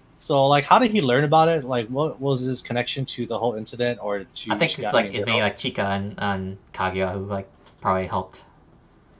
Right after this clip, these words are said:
Speaker 1: Yeah,
Speaker 2: Well, I
Speaker 1: but how
Speaker 2: think
Speaker 1: did they learn about it? So it's kinda like you close one story, but you open up another, like,
Speaker 2: Uh,
Speaker 1: kinda
Speaker 2: Kaguya was, like,
Speaker 1: like
Speaker 2: saying how, like, I mean, 'cause, um, 'cause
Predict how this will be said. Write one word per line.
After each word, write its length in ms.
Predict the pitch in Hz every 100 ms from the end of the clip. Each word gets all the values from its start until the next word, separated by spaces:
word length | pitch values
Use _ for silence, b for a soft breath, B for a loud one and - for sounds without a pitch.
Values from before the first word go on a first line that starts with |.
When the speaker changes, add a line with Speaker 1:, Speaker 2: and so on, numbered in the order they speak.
| _ -
Speaker 1:
Yeah, 60 | 120
Speaker 2:
Well, 160 | 151
I 0 |
Speaker 1:
but 120 | 151 139
how 80 | 180
Speaker 2:
think 120 | 151
Speaker 1:
did 80 | 165
they 40 |
learn 200 | - -
about 260 | - 98 95
it? 80 | - _
So 200 | - 156 156
it's 140 | 147
kinda 140 | 214 226
like 160 | -
you 80 | 160
close 260 | - 190 151
one 180 | 156 170
story, 360 | - 190 185
but 160 | 160 131
you 100 | 135
open 240 | 139 147
up 140 | 139 117
another, 600 | 117 120 107 101 95 85
like, 220 | 98 95 -
Speaker 2:
Uh, 140 | 120
Speaker 1:
kinda 280 | - 156 214
Speaker 2:
Kaguya 100 | 208
was, 160 | 143 139
like, 100 | 113
Speaker 1:
like 80 |
Speaker 2:
saying 280 | - 120 120
how, 220 | 110 107 104
like, 320 | 101 - - _ _
I 80 | 127
mean, 100 | 131
'cause, 220 | 127 127 -
um, 360 | 120 110 113 -
'cause 200 | - -